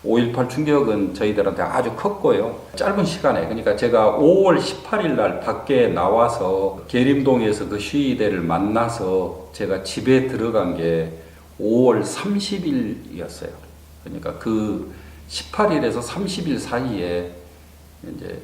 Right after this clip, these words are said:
그때 당시에 저는 이제 그, 그 역사가 움직이는 것을 보았다, 아, 라고 이제 그렇게 이제 표현을 했었었는데, 그 팔십 년 오월을 겪고 나서 저희들이 이제 눈빛이 이제 완전히 다른 사람으로 달라져요. 그, 저기, 저,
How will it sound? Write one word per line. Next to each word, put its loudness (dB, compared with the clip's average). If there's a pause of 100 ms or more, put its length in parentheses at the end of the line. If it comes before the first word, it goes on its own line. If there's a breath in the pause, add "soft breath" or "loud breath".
(140)
그때 -4
당시에 -4
저는 -2
이제 -4
그, -10 (160)
그 -8
역사가 -2
움직이는 -2
것을 -6
보았다, -6 (600)
아, -14
라고 -6
이제 -10
그렇게 -14
이제 -8
표현을 -6
했었었는데, -14 (320 loud breath)
그 8
팔십 2
년 6
오월을 6
겪고 2
나서 0 (100)
저희들이 0
이제 -2
눈빛이 4
이제 0 (180)
완전히 2
다른 2
사람으로 0
달라져요. -4 (200)
그, -10 (360)
저기, -6
저, -2